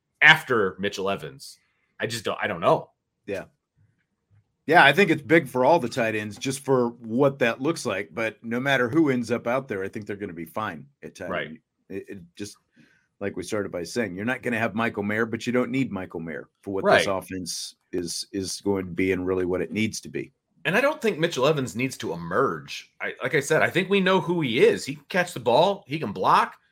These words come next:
Speaker 1: He can run routes. Like, we've seen it. It's just he was in the shadow of the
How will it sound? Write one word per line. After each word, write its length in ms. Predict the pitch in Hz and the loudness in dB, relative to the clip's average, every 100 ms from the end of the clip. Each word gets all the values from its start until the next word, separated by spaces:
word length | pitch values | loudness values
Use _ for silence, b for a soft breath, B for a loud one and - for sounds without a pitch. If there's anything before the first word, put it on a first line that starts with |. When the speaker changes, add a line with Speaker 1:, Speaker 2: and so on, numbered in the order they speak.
| - | -10
Speaker 1:
He 80 | 139 | -4
can 160 | 156 | 0
run 160 | 117 90 | 0 2
routes. 440 | 95 165 214 - | 6 6 6 0
Like, 120 | 117 | -2
we've 160 | 147 190 | -2 -2
seen 280 | - 202 202 | -2 0 0
it. 180 | - _ _ _ _ _ - | -4 _ _ _ _ _ -6
It's 180 | 123 - | -6 2
just 280 | 147 147 - | 2 0 -8
he 300 | - 117 117 | -6 -2 0
was 260 | 110 110 95 | -2 -4 -4
in 120 | 104 | -4
the 60 | 117 | -4
shadow 500 | - 98 113 123 131 | -2 0 4 4 4
of 260 | 117 101 | 2 0
the 260 | 123 131 | 2 2